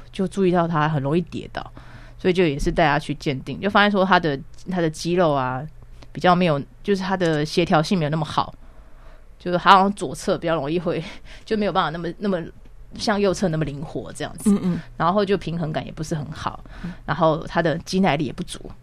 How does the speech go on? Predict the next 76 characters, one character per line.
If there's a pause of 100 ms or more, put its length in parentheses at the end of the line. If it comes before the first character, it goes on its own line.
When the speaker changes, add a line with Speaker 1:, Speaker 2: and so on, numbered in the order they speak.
(160)
Speaker 2:
嗯。
Speaker 1:
对，
所
以
后
来 (240)
因
为
有
老
大
的
建
议，
我
们
那
时
候
认
识
一
个， (160)
就
是
我， (320)
因
为 (100)
老
大
是
疑
似
生
很
麻
烦，
所
以
后
来 (420)
我
就
去
找
了
一
些
大
同 (220)
区
的
一
些 (360)
社
工， (580)
就
早
疗
机
构
的
社
工
去 (200)
协
助，
那
他
就
给
我
很
多
方
法，